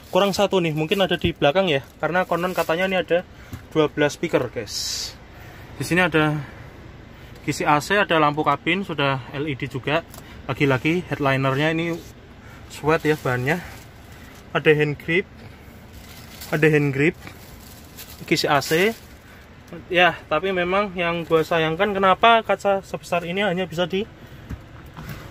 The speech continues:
seperti ini ya. Gue sih berharap bisa yang ke bawah gitu loh, kayak merek sebelah, cuman ya nggak apa-apa lah.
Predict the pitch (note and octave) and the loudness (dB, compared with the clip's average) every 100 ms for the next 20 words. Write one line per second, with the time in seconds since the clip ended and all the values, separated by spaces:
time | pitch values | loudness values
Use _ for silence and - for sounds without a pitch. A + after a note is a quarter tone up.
0 | - - - - E3 E3+ F#3 F3+ F3 G3 | -18 -18 -4 0 2 2 2 0 2 2
1 | A3 G3 F#3+ - - - - - - - | 2 0 -4 -14 -20 -20 -20 -20 -20 -20
2 | - - - - - - - E3 E3 G#3+ | -2 -2 -2 -12 -20 -20 2 2 4 2
3 | E3 D3+ D#3+ G3 - - - D#3+ D3+ E3+ | 4 4 4 2 -2 -20 -6 -4 2 4
4 | D#3+ D#3+ D#3+ D#3 D#3 - D#3+ D3+ D#3+ D#3+ | 4 4 2 2 -2 0 0 2 2 2
5 | E3+ F3 C#3 D3+ C3+ B2+ A#2+ - - - | -2 -2 0 0 2 2 -2 -8 -20 -20
6 | - - D#3+ D3 D3 - - D#3+ D#3 D3+ | -20 -12 -2 0 0 -6 0 0 0 0
7 | D#3+ D3+ C#3+ C#3 C#3 B2 C3+ E3+ | 0 0 0 0 2 0 0 -2